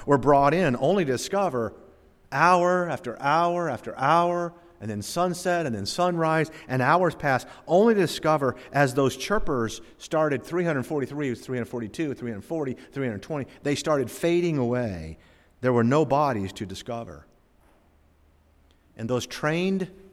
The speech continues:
dogs, after two days of searching, they said they got depressed,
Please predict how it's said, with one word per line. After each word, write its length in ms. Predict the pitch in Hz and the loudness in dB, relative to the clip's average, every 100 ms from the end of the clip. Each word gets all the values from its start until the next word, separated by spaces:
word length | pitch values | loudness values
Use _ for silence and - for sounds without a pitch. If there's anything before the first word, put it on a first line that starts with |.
| - - _ _ | -20 -20 _ _
dogs, 720 | 139 120 90 78 67 - - _ _ _ _ _ _ _ _ _ _ _ _ _ _ _ _ _ | -2 -2 -4 -8 -14 -20 -20 _ _ _ _ _ _ _ _ _ _ _ _ _ _ _ _ _
after 220 | 143 139 | 0 0
two 160 | - 208 | 0 6
days 300 | 202 185 143 | 8 8 6
of 120 | 127 | 2
searching, 600 | - 185 180 175 123 117 | 2 2 2 2 0 2
they 140 | 120 | 0
said 480 | 120 - 147 131 117 | -2 0 2 2 0
they 220 | 127 120 | -2 -2
got 300 | 110 120 110 | 0 -2 -2
depressed, 800 | 107 104 - 101 85 - - - | -6 -10 -10 -10 -10 -14 -20 -20